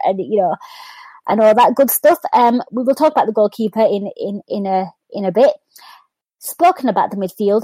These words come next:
let's talk about the attack. And Reece, I'll come to you first, because one thing that kind of really impressed me about the attack, certainly in the first half, was, um, when they were pressing the United defence and we were playing with a bit more higher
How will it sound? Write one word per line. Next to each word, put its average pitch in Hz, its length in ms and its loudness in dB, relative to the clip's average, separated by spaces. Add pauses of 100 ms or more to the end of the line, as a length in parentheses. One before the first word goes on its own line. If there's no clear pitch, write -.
(100)
let's 339 440 0
talk 370 380 2
about 202 480 0 (880)
the 226 120 2
attack. 214 440 -4 (180)
And 233 480 -2
Reece, 330 380 2
I'll 254 160 0
come 330 240 -4
to - 160 -4
you 233 100 -4
first, 247 280 -4
because - 260 -6
one 285 160 2
thing 339 220 0
that - 160 -2
kind 294 220 -4
of 247 80 -4
really 269 260 2
impressed 262 340 -4
me 294 140 0
about 208 260 -2
the 208 140 0
attack, - 400 -4
certainly 277 280 0
in 285 100 0
the 269 60 -2
first 262 380 0
half, 196 220 -2
was, 185 220 0
um, 185 160 0 (600)
when 220 200 0
they 277 120 6
were 359 120 2
pressing 339 380 0
the 233 80 0
United 208 380 0
defence 214 540 0 (340)
and 226 140 0
we 233 80 4
were 226 80 4
playing 233 320 2
with 214 160 2
a 208 40 4
bit 220 200 2
more 214 200 2
higher 220 480 2